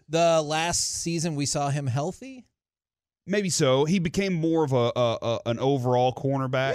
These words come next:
Speaker 1: Yeah.
Speaker 2: uh, rather than just, "I'm just gonna get a, a football out of your hands." But,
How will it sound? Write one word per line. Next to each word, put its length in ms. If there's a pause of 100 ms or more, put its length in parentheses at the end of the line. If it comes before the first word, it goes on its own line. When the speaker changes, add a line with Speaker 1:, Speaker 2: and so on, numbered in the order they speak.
(120)
Speaker 1:
Yeah. 300
Speaker 2:
uh, 40
rather 280
than 180
just, 220
"I'm 200
just 140
gonna 160
get 160
a, 300
a 40
football 460
out 60
of 60
your 120
hands." 420 (840)
But, 340